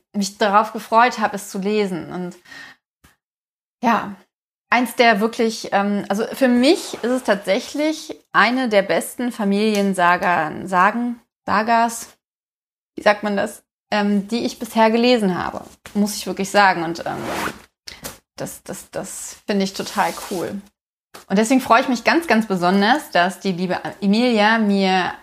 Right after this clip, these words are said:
ähm, zugesagt hat, dass sie die komplette Saga, wie sie bis jetzt ist, also Band eins, zwei und drei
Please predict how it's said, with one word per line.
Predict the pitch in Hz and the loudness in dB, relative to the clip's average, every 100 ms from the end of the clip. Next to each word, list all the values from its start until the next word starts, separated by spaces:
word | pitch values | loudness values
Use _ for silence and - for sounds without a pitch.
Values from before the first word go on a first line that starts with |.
| - | -6
ähm, | 185 180 175 175 175 185 202 202 | -4 -2 -4 -6 -6 -8 -10 -12
zugesagt | - 330 302 180 165 - 196 | -4 0 2 2 2 0 -2
hat, | 202 - - _ _ _ _ _ - | 0 -2 -16 _ _ _ _ _ 0
dass | 180 185 - - | 2 2 -2 -4
sie | 190 190 185 180 - _ _ _ _ _ _ _ _ _ _ _ _ _ - | -2 0 0 -2 -6 _ _ _ _ _ _ _ _ _ _ _ _ _ -10
die | 208 | -4
komplette | 202 190 240 277 311 302 294 277 - - | -4 0 0 2 4 4 4 0 -10 -6
Saga, | 190 196 220 247 | 2 2 4 0
wie | 196 | -2
sie | 175 | -8
bis | 165 | -8
jetzt | 160 156 - | -8 -8 -10
ist, | - 311 - - _ _ _ | -8 -8 -10 -20 _ _ _
also | - 214 190 190 - - | 2 2 2 0 -2 -4
Band | 170 165 - | -4 -4 0
eins, | 196 208 320 - - _ _ _ _ _ - | 0 0 -2 -8 -20 _ _ _ _ _ -14
zwei | - 165 156 170 - _ _ _ _ - | 0 2 2 -2 -10 _ _ _ _ -10
und | 180 - | -10 -6
drei | 202 208 175 214 | 2 4 4 0